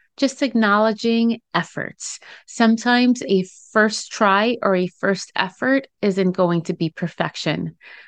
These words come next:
Again, we're humans. We make mistakes. And when these mistakes happen, it really helps when we can forgive those that we care about, especially if we want them in our lives.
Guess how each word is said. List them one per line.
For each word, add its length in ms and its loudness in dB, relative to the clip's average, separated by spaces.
Again, 300 4
we're 120 2
humans. 640 0
We 200 2
make 260 2
mistakes. 800 -4
And 160 4
when 160 6
these 260 -2
mistakes 520 -2
happen, 560 2
it 220 2
really 340 2
helps 480 0
when 140 2
we 120 2
can 420 0
forgive 520 0
those 480 2
that 180 0
we 120 4
care 300 0
about, 460 -4
especially 580 0
if 140 -2
we 80 2
want 320 2
them 120 2
in 120 2
our 180 4
lives. 680 -2